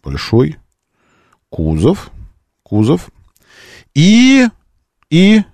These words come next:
относительно, относительно доступная стоимость. Доступная цена, я напишу.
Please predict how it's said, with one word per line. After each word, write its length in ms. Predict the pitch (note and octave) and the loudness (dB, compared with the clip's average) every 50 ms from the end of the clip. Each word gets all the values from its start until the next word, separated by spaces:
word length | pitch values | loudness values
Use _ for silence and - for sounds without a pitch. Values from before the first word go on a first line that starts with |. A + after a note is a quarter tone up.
| _ _ | _ _
относительно, 1120 | - C3 E3+ E3+ - - D3+ C#3+ - - - C#3+ C#3+ C#3 - F3 F3+ F#3+ G3 G#3+ A3+ G#3+ - - - - - _ | 0 0 0 0 -2 0 0 0 0 0 0 0 0 2 2 2 2 2 2 2 0 -2 -6 -12 -20 -20 -18 _
относительно 920 | - A2+ A#2 - - A#2 A2+ G#2+ - - B2 A2+ - E3+ E3+ F3+ F#3+ F#3 F3 - - _ _ _ _ _ _ _ _ _ _ _ _ _ _ _ _ _ _ _ _ _ _ _ _ _ _ _ _ _ _ _ _ _ _ _ _ _ _ | -6 -6 -4 -2 -2 -2 0 0 0 0 -2 0 0 0 0 0 -2 -4 -6 -10 -16 _ _ _ _ _ _ _ _ _ _ _ _ _ _ _ _ _ _ _ _ _ _ _ _ _ _ _ _ _ _ _ _ _ _ _ _ _ _
доступная 1000 | A2 A2 C3+ F3 G3 F3+ - - E3+ F3 D#3+ - E3+ F3 E3+ E3 E3 E3 E3 D#3 - - - _ _ | -6 -2 0 0 0 -2 -2 0 0 0 0 2 0 0 2 2 2 0 -2 -4 -8 -14 -20 _ _
стоимость. 580 | - - - G2 E2+ C#2 A#1+ - - _ _ _ _ | -6 -2 -2 0 0 -2 -6 -10 -16 _ _ _ _
Доступная 680 | G#2 F#2+ G2+ G2+ - - F3+ - - D3 C#3 C3+ C3 D3 - - _ _ _ _ | -2 -2 -2 -2 -2 -4 -6 -4 -2 -2 0 0 -2 -4 -8 -14 _ _ _ _
цена, 440 | - - - D3+ A2 D#2 - G2 - | -6 -2 -2 0 0 -2 -4 -6 -10
я 120 | A#1 A#1 A#1 | -12 -12 -14
напишу. 440 | - - - D2 D2 - - F2+ | -14 -14 -14 -14 -14 -14 -16 -18